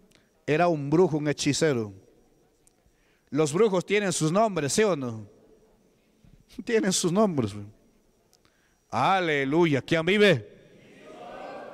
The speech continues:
Y se ponen unos nombres raros.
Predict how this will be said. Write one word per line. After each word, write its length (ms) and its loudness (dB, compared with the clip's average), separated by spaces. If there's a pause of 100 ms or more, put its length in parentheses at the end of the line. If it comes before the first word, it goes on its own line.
(480)
Y 100 -6
se 160 -2
ponen 360 -2
unos 320 -4
nombres 380 0
raros. 680 0